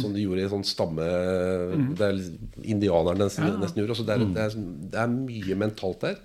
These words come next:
Speaker 3: Ja.
Speaker 1: Og de spiller, eh, det vet jeg, de, uansett så sp-, de, når de, de har fått beskjed om det, og det har de som en kultur fått inn der, at det, uansett om de leder fire null, så spiller de som det er null null.
Speaker 3: Mm.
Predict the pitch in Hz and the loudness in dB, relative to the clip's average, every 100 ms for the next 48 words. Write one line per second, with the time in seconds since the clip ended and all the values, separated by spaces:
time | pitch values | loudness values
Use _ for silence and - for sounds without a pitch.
0 | - 117 127 - - - - - 139 131 | -4 0 0 -2 -20 -20 -20 -6 -2 0
1 | 139 - 147 143 170 220 190 180 131 127 | -2 0 0 4 4 2 -4 -4 -2 0
2 | 123 101 - 185 143 139 139 135 123 123 | 0 0 0 -4 -2 -4 -2 -4 -2 -4
3 | - - - 127 - - - - - _ | -6 -8 -4 -4 -6 -10 -18 -18 -20 _
4 | - 123 127 123 120 - 107 113 113 110 | -8 -2 0 0 -4 -6 -2 0 0 -2
5 | 113 101 120 165 214 147 127 127 101 98 | -2 0 0 -2 -4 -4 -4 -2 -2 -2
6 | 101 113 113 113 - 113 - 113 113 101 | -2 -2 -2 -2 -4 -8 -4 -4 -4 -6
7 | - 95 123 202 - 131 - - - 131 | -6 -4 -4 -4 -4 -4 -6 -14 -4 -2
8 | 123 104 120 127 123 107 80 104 - 98 | -2 -4 -2 -2 -2 -2 -2 -2 -2 -2
9 | 107 180 180 - 113 - 127 82 80 - | -2 -4 -6 -6 -6 -4 -6 -4 -6 -6
10 | 90 87 87 85 73 65 - - 120 95 | -6 -4 -2 -4 -4 -8 -14 -2 2 2